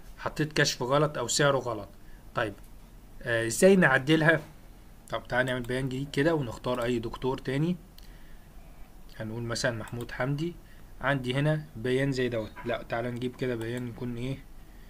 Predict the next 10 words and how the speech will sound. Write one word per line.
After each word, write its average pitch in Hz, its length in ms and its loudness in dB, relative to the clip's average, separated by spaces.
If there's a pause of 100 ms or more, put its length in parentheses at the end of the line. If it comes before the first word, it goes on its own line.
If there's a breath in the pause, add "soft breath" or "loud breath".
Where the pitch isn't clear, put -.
(640 loud breath)
آه، 101 460 -10 (2500 loud breath)
ايمان 123 320 -2
مثلا 120 360 0
دي. 95 200 -10 (240)
طيب 104 200 -2 (540 loud breath)
عندي 180 240 4
البيانات 151 400 6
دي 147 120 0
كلها 131 240 2
اهو. 104 160 -2